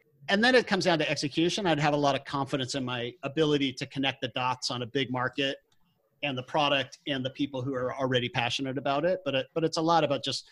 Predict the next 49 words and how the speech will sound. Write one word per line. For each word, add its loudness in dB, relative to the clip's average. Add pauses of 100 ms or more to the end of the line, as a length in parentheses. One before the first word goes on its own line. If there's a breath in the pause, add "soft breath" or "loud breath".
(280 loud breath)
learning 6
every 4
single 0
thing -2
I 2
can 0
about -2
those -6
people. -4
What 2
were 6
they 6
doing 2
before? 0
How 0
did -4
they -2
find -4
the -6
product? -4 (320 soft breath)
And -14
just -10
doubling 2
down 0
on -4
the -6
things -8
that -14
seem -6
to -10
be -8
working, -4
and 0 (380)
as -6
well 4
as, -2 (160)
you 0
know, -2
testing 0
to -4
fill 0
in 0 (480 soft breath)
all 8
of 6
my 2
other 6
assumptions 0
on -4
what, 4